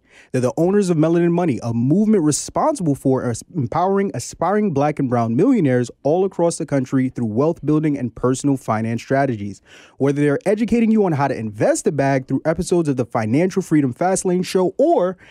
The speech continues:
how to keep the bag through the game given on episodes of Tax Free Living,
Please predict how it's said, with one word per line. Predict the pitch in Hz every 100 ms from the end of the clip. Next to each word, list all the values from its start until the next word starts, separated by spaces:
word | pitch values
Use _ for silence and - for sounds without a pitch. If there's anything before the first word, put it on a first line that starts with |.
| -
how | - 165
to | 139
keep | - 269 285
the | 226
bag | 185 208 196
through | 170
the | 131
game | 107 135 175 214
given | 170 190 185
on | 123 139
episodes | 156 175 175 165
of | 117
Tax | - 147 160 -
Free | 135 156
Living, | 131 110 107